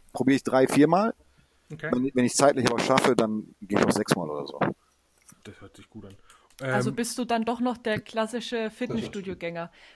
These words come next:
Speaker 3: Weil Shoshi hat uns ja erzählt, er hält gar nichts davon. Er macht das Ganze mehr über, ähm, Schwimmen oder halt draußen in der Natur irgendwas oder halt im Ring, dass er da dann übt.
Speaker 1: Nee, absolut schon. Also ich brauch das auch. Ich, ich, äh, ich liebe das Gym, weil es ist für mich so der,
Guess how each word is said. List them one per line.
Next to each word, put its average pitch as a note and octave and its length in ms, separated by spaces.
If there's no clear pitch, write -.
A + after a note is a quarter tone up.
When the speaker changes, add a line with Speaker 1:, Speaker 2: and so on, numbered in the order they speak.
Speaker 3:
Weil G3+ 220
Shoshi G#3+ 320
hat A#3 140
uns A3+ 140
ja A#3+ 80
erzählt, G#3+ 480
er G3 140
hält F#3+ 380
gar F3 180
nichts - 280
davon. B3+ 380
Er G3+ 280
macht G3+ 260
das - 240
Ganze G3 280
mehr F#3+ 200
über, F3+ 320
ähm, E3+ 260
Schwimmen G#3 540
oder F3 280
halt F3 220
draußen F#3 320
in F#3+ 80
der F#3 80
Natur F#3 460
irgendwas A3+ 560
oder G3+ 240
halt F#3+ 180
im F3+ 120
Ring, E3+ 280
dass F3 160
er F#3 100
da E3+ 160
dann E3+ 200
übt. - 280
Speaker 1:
Nee, E3 240
absolut C3 320
schon. C3 380
Also B2+ 160
ich - 60
brauch D#3 200
das C#3 220
auch. E2 240
Ich, A2+ 260
ich, - 220
äh, A#2+ 280
ich B2 100
liebe F3 200
das D3+ 160
Gym, D3 200
weil A#2 120
es C3 120
ist C#3 100
für D3 100
mich D3+ 140
so C#3+ 100
der, B2+ 340